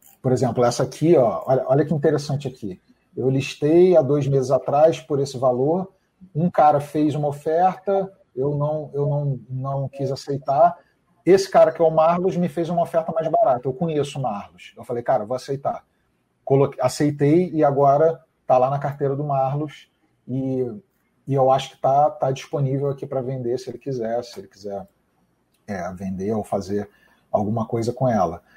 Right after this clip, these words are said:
Essa aqui, por exemplo, é, foi um outro amigo meu que comprou, que foi o Sará. Aí olha o que o Sará fez. Eu coloquei, ele comprou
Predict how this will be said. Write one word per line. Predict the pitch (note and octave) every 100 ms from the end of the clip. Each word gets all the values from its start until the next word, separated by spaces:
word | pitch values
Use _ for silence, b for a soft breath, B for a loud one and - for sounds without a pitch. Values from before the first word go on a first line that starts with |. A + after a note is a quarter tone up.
| b -
Essa | C3+ C3+ D3
aqui, | C#3+ C#3+
por | C3 C#3+
exemplo, | B2+ B2+ A2+ F#2 G2 - _ _ _ _ _ -
é, | B2 A2+ A2+ G#2 G2+ -
foi | - C#3+
um | C#3
outro | D#3 E3+
amigo | D#3+ D3+
meu | D3 D3
que |
comprou, | - D#3 C#3 D3 D#3 F#3+ F#3 _ _ _ - - _
que |
foi | - C3+
o |
Sará. | C3+ D3+ C3+ A2+ F2+ _ _ _ _ _ _ _ _ _ _ _ _
Aí | - C#3
olha | D3 E3
o |
que | D#3+
o |
Sará | - E3+ D#3
fez. | C#3+ C3 G2 - - b b b _
Eu | C3+ C#3+
coloquei, | D#3+ D#3 D3+ F3 G#3 -
ele | D#3+ E3
comprou | D#3+ D3+ D3 E3+ A3+ A3